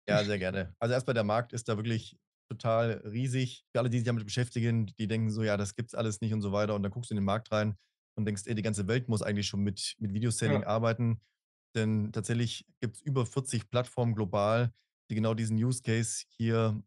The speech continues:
Speaker 2: ähm, quasi abbilden. Und da reden wir jetzt nicht über Vimeo oder über YouTube, sondern tatsächlich über Tools,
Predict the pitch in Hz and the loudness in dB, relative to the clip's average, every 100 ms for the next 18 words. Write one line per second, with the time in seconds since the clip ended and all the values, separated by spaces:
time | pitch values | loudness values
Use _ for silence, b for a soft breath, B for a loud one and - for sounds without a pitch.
0 | _ - 110 107 107 104 - 113 107 123 | _ -4 -2 0 0 -2 -4 -4 -2 -4
1 | - 131 127 110 107 107 104 120 117 110 | -2 0 0 0 0 0 0 -2 -4 -2
2 | 107 101 104 123 123 110 104 101 104 139 | 0 0 2 2 2 0 0 0 0 -2
3 | - 131 117 107 101 117 113 - 107 104 | -2 -4 -2 -2 -2 -4 -4 -4 -6 -6
4 | - 127 147 143 - | -2 0 2 0 -6